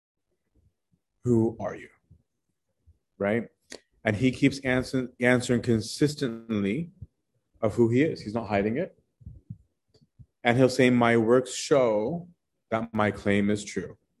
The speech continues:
The testimony, testimonies of others will show that it's true. And when will you trust me and enter? If you get me, you see. If you see,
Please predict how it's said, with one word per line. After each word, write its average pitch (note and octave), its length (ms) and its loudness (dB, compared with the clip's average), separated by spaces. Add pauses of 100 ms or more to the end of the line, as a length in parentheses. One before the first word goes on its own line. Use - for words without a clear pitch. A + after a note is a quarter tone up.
(640)
The A2+ 80 2
testimony, A#2 720 2
testimonies A#2 720 0
of A#2+ 200 0
others A2+ 640 2 (320)
will B2 140 4
show B2 300 4
that A2 160 2
it's G2+ 140 -4
true. F#2+ 420 -10 (720)
And A#2+ 240 2
when D#3 540 2 (340)
will B2+ 200 2
you B2 140 0
trust - 460 -2
me G#2+ 340 -4 (360)
and G#2 160 -2
enter? F#2+ 580 -6 (640)
If A2+ 160 2
you C3+ 200 6
get C3+ 300 4
me, F#3+ 360 0 (480)
you A2 200 0
see. F#2+ 840 -2 (1200)
If B2 220 2
you A#2+ 140 4
see, B2 600 0